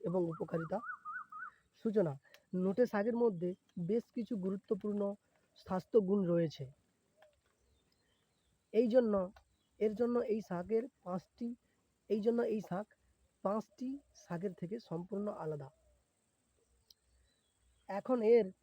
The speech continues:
নয়টি গুরুত্বপূর্ণ গুণাগুণ সম্বন্ধে জানা যাক। হ্যাঁ বন্ধুরা, এর গুরুত্বপূর্ণ নয়টি উপ-, মানে গুণাগুণ সম্বন্ধে জানা যাক। এই শাককে ইংরেজিতে বলা হয় অমরনাথ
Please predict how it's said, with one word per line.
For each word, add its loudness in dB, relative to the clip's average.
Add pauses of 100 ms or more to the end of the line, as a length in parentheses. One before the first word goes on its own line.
(120)
নয়টি 0
গুরুত্বপূর্ণ -2
গুণাগুণ 0
সম্বন্ধে 0 (380)
জানা -2
যাক। -10 (320)
হ্যাঁ 0
বন্ধুরা, -2 (460)
এর 4
গুরুত্বপূর্ণ 0
নয়টি 2 (140)
উপ-, -12
মানে 2
গুণাগুণ 0
সম্বন্ধে 0
জানা -4
যাক। -14 (1300)
এই 2
শাককে -4 (160)
ইংরেজিতে -2
বলা 2
হয় -2 (800)
অমরনাথ 0